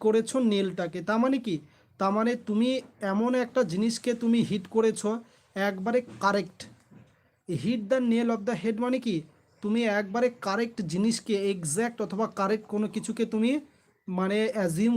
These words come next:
করেছো, একবারে কারেক্ট জিনিসটাকে। ধরো এইখানে, ধরো আমি, ধরো গুলি করছি, তো এই মিডল পয়েন্টে গুলি করব, এই মিডল পয়েন্টে আমি গুলি করেছি। তার মানে কি? hit the nail of the head, মানে একবারে মিডল পোর্শনে করেছি। তার মানে কি? এক্স্যাক্ট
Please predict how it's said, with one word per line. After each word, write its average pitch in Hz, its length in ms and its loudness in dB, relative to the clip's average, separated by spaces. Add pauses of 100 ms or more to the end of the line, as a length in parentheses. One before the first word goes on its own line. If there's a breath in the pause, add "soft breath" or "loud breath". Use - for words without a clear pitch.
(120)
করেছো, 175 320 -4 (320)
একবারে 233 240 2 (140)
কারেক্ট 214 260 0 (100)
জিনিসটাকে। 180 480 -6 (500 soft breath)
ধরো 202 160 2 (120)
এইখানে, 226 300 0 (120)
ধরো 214 200 -2 (680)
আমি, 202 260 0
ধরো 226 140 2 (160)
গুলি 220 280 4
করছি, 170 300 -2 (460 soft breath)
তো - 40 -4 (100)
এই 233 60 6 (100)
মিডল 202 220 -4 (100)
পয়েন্টে 233 260 2 (100)
গুলি 214 220 2
করব, 214 160 2 (440 soft breath)
এই 202 140 2
মিডল 208 220 0 (120)
পয়েন্টে 233 320 0 (100)
আমি 254 100 0 (100)
গুলি 208 240 2
করেছি। 196 320 -2
তার 226 120 2
মানে 254 200 4
কি? 190 80 0 (460 soft breath)
hit 202 180 0 (100)
the 233 80 0 (120)
nail 208 220 -2
of 190 140 -6
the 214 140 0
head, 165 180 -2 (360 loud breath)
মানে 202 120 2 (160)
একবারে 202 280 0 (100)
মিডল 196 220 0 (100)
পোর্শনে 202 460 -2
করেছি। 175 300 -6
তার 208 120 0
মানে 262 180 2
কি? 220 80 -2 (140)
এক্স্যাক্ট 190 360 -4